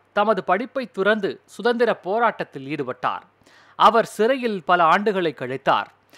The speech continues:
இந்தியா சுதந்திரம் பெற்றதும் ஆயிரத்து தொள்ளாயிரத்து நாற்பத்தி ஏழு ஆகஸ்ட் பதினைந்து அன்று விகாஸ் என்னும் தன்னுடைய செய்தித்தாளை தொடங்கினார். கன்னையாலாலை பொறுத்தவரையில் எழுதுதல் என்பது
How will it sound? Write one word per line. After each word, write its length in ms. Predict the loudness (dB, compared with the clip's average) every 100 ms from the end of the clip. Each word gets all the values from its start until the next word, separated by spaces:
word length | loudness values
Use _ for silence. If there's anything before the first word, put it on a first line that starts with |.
| _ _
இந்தியா 560 | -8 -6 -4 0 2 2
சுதந்திரம் 560 | -2 -4 -2 -2 -2
பெற்றதும் 480 | -6 -6 -6 -6 -10 -20 _
ஆயிரத்து 540 | -2 2 2 0 -4 -8
தொள்ளாயிரத்து 600 | -6 0 0 0 -4 -6
நாற்பத்தி 600 | 0 0 -2 -10 -10 -12
ஏழு 440 | -6 -4 -4 -8 -8
ஆகஸ்ட் 460 | 2 2 2 -6 -8
பதினைந்து 480 | -6 -4 -4 -6 -6
அன்று 380 | -8 -6 -8 -8 _ _ _ -8
விகாஸ் 480 | -6 4 6 6 2 _
என்னும் 440 | -6 -6 -6 -10 -6
தன்னுடைய 460 | -4 -2 -2 -4
செய்தித்தாளை 680 | -6 -6 -6 -4 0 0 -2
தொடங்கினார். 680 | -6 -10 -4 -2 -4 -6 _ _ _ _ _ _ -2
கன்னையாலாலை 640 | 0 2 4 6 6 4 0
பொறுத்தவரையில் 800 | -6 -8 -8 -8 -6 -4 -6 -10 _ _ -6
எழுதுதல் 560 | -2 0 0 0 -2
என்பது 540 | -4 -4 -2 -2 -6